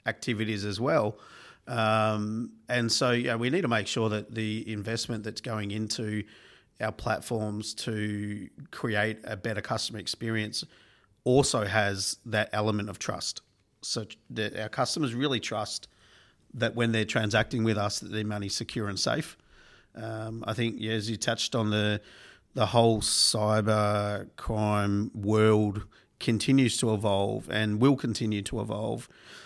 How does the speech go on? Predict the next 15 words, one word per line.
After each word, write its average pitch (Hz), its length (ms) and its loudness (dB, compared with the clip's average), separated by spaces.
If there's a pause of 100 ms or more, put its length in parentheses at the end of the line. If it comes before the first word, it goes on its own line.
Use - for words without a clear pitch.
(220)
Um, 113 360 -8
and 117 120 -4
every 120 160 2
time 113 240 2
we 110 180 0
come 113 240 0
up 110 140 0
with 110 320 -4 (720)
solutions 110 800 4
or 107 380 6
mitigants 107 680 2
to 110 260 2
lower 110 260 4
the 110 120 2
risks, - 580 0